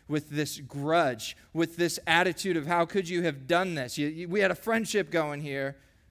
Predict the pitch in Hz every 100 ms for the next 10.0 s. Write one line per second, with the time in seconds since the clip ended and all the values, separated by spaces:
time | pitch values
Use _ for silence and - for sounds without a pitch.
0 | _ _ - 175 160 196 233 - 156 139
1 | 139 135 131 131 - _ _ _ _ _
2 | _ _ _ _ _ _ _ _ _ _
3 | _ _ _ 156 156 151 139 156 139 -
4 | 113 - _ _ _ _ _ _ _ _
5 | _ _ _ _ _ _ _ _ _ 127
6 | 131 135 143 139 139 135 127 131 131 -
7 | 131 127 123 123 110 127 180 143 - -
8 | - - _ _ _ _ 170 170 139 135
9 | 147 175 160 135 117 113 117 110 -